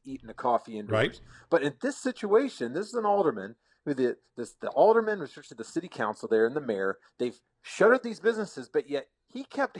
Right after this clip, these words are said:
Speaker 1: his open. And that is just so, uh, so wrong.
Speaker 2: Oh,
Speaker 1: Um,
Speaker 2: my gosh.
Speaker 1: think of, uh, Doctor Deborah Birx,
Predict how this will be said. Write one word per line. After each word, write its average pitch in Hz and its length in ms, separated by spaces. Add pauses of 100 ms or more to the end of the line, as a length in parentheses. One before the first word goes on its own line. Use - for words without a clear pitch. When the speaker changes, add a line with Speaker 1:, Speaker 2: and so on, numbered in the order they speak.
(100)
Speaker 1:
his 269 200
open. 285 320 (640)
And - 140
that 165 100
is 226 140
just - 440
so, 190 500 (360)
uh, 127 220
so 214 340
wrong. 123 540
Speaker 2:
Oh, 135 240
Speaker 1:
Um, 113 60
Speaker 2:
my 92 100
gosh. 107 360
Speaker 1:
think 180 140
of, - 0
uh, 160 220 (320)
Doctor 160 360
Deborah 147 380
Birx, - 480